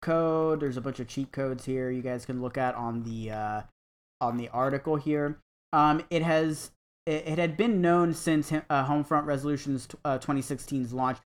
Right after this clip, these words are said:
that Dambuster, the developers, had sneaked two playable Time Splitters two levels, uh, into the Homefront world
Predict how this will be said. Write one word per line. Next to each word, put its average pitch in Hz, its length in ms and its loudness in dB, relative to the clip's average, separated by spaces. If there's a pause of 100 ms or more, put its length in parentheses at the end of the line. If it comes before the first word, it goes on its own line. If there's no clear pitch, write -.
(180)
that 139 220 2
Dambuster, 143 720 2
the 131 100 -2
developers, 127 420 -2
had 123 120 -4
sneaked 139 320 -2 (160)
two 190 220 2
playable 151 580 2
Time 135 300 -2
Splitters 127 400 -4
two 135 160 -4
levels, 113 560 -6 (440)
uh, 120 360 0
into 147 240 -2
the 135 100 0
Homefront 123 560 -4
world 139 460 4